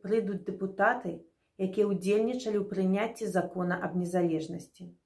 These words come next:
І прыйдуць людзі, якія даказалі, што годныя жыць у незалежнай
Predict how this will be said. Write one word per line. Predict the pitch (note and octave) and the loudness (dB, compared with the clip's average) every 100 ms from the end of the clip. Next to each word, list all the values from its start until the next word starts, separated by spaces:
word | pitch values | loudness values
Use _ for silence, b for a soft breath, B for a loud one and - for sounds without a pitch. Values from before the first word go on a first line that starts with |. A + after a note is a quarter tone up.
| _ _ _ _ _ - | _ _ _ _ _ -8
І | - | -6
прыйдуць | G3+ G#3+ G#3+ G#3+ | 0 0 0 -4
людзі, | G3+ G3 F#3+ A3 - - _ _ _ _ | -4 -4 -4 -6 -8 -12 _ _ _ _
якія | F#3+ F#3 F#3+ | -4 0 2
даказалі, | F#3 F3+ F#3 F3+ F3 F#3+ F#3+ E3+ - _ _ | 2 2 2 4 4 4 2 -4 -12 _ _
што | - G#3 F#3+ | -10 -2 -2
годныя | F3+ F#3 G3+ G3 E3+ | 2 0 2 0 0
жыць | E3 D#3+ - - _ | -2 -4 -6 -16 _
у | G3 F#3 | 0 2
незалежнай | F3+ F3+ E3 E3 E3 E3+ | 4 2 0 0 -4 -6